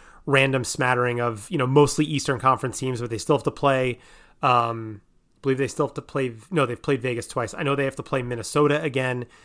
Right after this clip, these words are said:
They've got to play Winnipeg. That's part of that, uh, final road trip or one last road trip. So, um, I think, you know, Dave, let me start with you, 'cause I know you like to take a look at,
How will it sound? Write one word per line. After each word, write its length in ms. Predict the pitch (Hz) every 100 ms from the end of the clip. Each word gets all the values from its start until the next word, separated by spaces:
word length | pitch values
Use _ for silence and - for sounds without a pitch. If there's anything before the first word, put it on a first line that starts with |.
| _ _
They've 120 | -
got 140 | 135 131
to 60 |
play 160 | - 131
Winnipeg. 480 | 120 135 - 143 123
That's 160 | 131
part 240 | - 139 127
of 60 |
that, 260 | 120 120 -
uh, 140 | 135
final 380 | 113 143 123 120
road 220 | 123 123
trip 240 | - 127 127
or 80 |
one 200 | 117 120
last 240 | 120 110 -
road 160 | 127
trip. 260 | - 113 -
So, 300 | - 135 127 - - _ -
um, 440 | 147 135 131 120 _ _ _ _ _ -
I 80 | 170
think, 200 | 185 175
you 80 | 160
know, 100 | 139
Dave, 260 | 147 147
let 80 | 139
me 80 | 151
start 240 | - 151
with 140 | 139 135
you, 320 | 131 120 117
'cause 120 | - 131
I 60 |
know 100 | 135
you 160 | 135 131
like 160 | 127
to 80 | -
take 180 | 110 123
a 40 |
look 180 | 120 117
at, 100 | 117